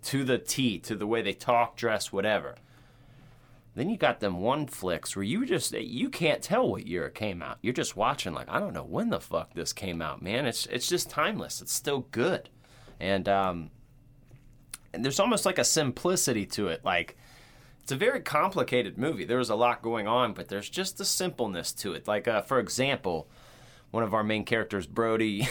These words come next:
<laughs> you know, when he's sitting there eating dinner with his son, after he's all stressed out, after a long day of dealing with everybody's shit, and his little son just looks up to him, and he's, like, mirroring everything Dad, Dad does. So if he reaches for his drink, the boy will reach for his.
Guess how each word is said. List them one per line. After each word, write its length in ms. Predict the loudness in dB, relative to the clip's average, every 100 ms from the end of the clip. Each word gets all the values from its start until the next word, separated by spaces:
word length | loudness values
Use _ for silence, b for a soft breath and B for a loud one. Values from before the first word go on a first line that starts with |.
| 4
<laughs> 160 | 4 4
you 120 | 2
know, 120 | 2 2
when 100 | 2
he's 100 | 2
sitting 220 | 0 2
there 120 | 2
eating 200 | 2 0
dinner 280 | 0 2 2
with 140 | 0
his 140 | 0 0
son, 440 | 2 2 0 0 0
after 260 | 0 0
he's 140 | 0 2
all 140 | 2
stressed 460 | 2 2 2 4 2
out, 220 | 2 2
after 200 | 0 0
a 60 | 0
long 260 | 0 0 0
day 160 | 0
of 100 | 0
dealing 260 | 0 -2 -2
with 140 | -2
everybody's 440 | -2 -2 -4 -4 -4
shit, 360 | -2 0 0 B B B B B
and 80 |
his 140 | -4 0
little 160 | 0
son 300 | 2 2 2
just 180 | 0 2
looks 180 | 2 2
up 200 | 2 2
to 100 | 0
him, 140 | 0 0
and 80 |
he's, 140 | -4 -4
like, 120 | -6
mirroring 480 | -4 -2 0 0 -2
everything 460 | -2 -2 -2 -4
Dad, 380 | 2 4 4 2
Dad 280 | 2 2 2
does. 300 | 0 0 0
So 120 | -4
if 100 | -4
he 100 | -4
reaches 340 | -4 -4 -4 -4
for 180 | -2
his 200 | -2 -2
drink, 460 | -4 -4 -4 -4 -10 B B -14
the 60 | -12
boy 300 | -6 -4 -4
will 160 | -4
reach 300 | -4 -6 -8
for 160 | -8 -6
his. 500 | -4 -2 0 -2